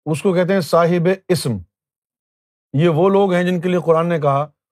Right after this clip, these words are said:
"اولئک کتب فی قلوبہم الایمان۔"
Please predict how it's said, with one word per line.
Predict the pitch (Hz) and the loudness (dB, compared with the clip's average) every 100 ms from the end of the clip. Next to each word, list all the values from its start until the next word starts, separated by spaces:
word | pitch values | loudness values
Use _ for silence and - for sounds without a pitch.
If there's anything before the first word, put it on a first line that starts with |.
| _ | _
"اولئک | 135 147 165 170 175 | -2 2 4 2 2
کتب | 165 147 147 165 165 214 220 _ _ _ _ _ | 0 0 0 0 0 0 -2 _ _ _ _ _
فی | 160 175 | -4 -2
قلوبہم | - 165 175 160 156 151 156 | -2 0 0 0 -2 0 0
الایمان۔" | 175 139 135 120 123 135 120 101 | -2 -2 -2 0 0 0 -2 -8